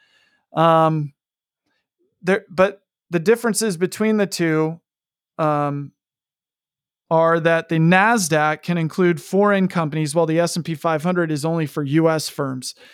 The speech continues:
So there's a big difference and distinction there. Additionally, the Nasdaq excludes companies from the financial sector, which is not the case for the S and P five hundred. And finally,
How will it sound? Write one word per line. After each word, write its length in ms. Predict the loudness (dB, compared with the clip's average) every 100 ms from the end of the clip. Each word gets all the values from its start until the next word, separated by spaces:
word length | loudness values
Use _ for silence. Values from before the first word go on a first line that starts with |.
| _
So 160 | -8 0
there's 300 | 2 4 2
a 80 | 0
big 260 | 0 0
difference 540 | -2 -4 -6 -6 -10 -10 -6
and 100 | -4
distinction 600 | -4 -6 -6 -6 -6 -2
there. 340 | -2 -2 -4 -10 _ _ -8
Additionally, 560 | 0 2 2 0 0 0
the 120 | 0
Nasdaq 600 | 2 2 2 0 -2 -4
excludes 540 | -8 -6 0 0 0
companies 580 | -4 -4 -4 -6 -6 -8 _ _ _
from 260 | 0 2 2
the 80 |
financial 540 | 2 0 0 -2 -2 -4
sector, 580 | -2 -4 -4 -4 -4 -6 _ _ _ _ -10
which 280 | 0 2 2
is 140 | 2
not 240 | 2 2
the 40 | -2
case 300 | -2 -4 -2
for 80 | -2
the 140 | 0
S 160 | 0 -4
and 80 |
P 120 | -8 -4
five 300 | 0 0 0
hundred. 320 | 0 0 0
And 160 | -4
finally, 640 | -2 0 2 0 -4 -6